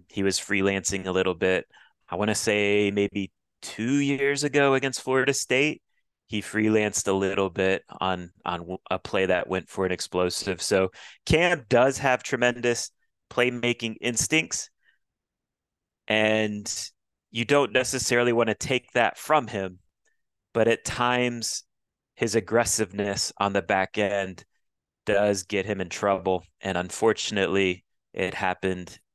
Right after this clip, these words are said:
in that way. So I know at the press conference, Gabby,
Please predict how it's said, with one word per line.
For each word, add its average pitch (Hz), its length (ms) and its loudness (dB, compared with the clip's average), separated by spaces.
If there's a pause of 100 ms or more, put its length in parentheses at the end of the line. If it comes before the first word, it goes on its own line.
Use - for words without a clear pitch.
(180)
in 90 160 -6
that 85 260 -4
way. 82 460 -6
So 92 540 0 (540)
I 110 180 0
know 123 360 4
at 110 120 -2
the - 80 -2
press - 260 -2
conference, 110 440 -2
Gabby, 98 500 0